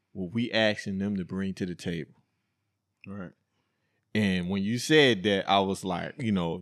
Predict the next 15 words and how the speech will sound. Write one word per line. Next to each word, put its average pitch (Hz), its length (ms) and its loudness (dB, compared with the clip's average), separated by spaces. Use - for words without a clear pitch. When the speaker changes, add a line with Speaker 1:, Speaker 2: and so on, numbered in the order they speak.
Speaker 1:
don't, 95 240 -2
don't, 104 220 -2
s-, - 100 -14
I 156 220 6
wanted 135 320 0
to 113 100 -6
say, 110 160 0
"Don't 104 200 -4
say 151 220 2
that." 101 220 -4
<laughs> - 80 -14
Don't, - 320 -8
don't 135 300 -6
say 147 180 -4
that. 98 180 -8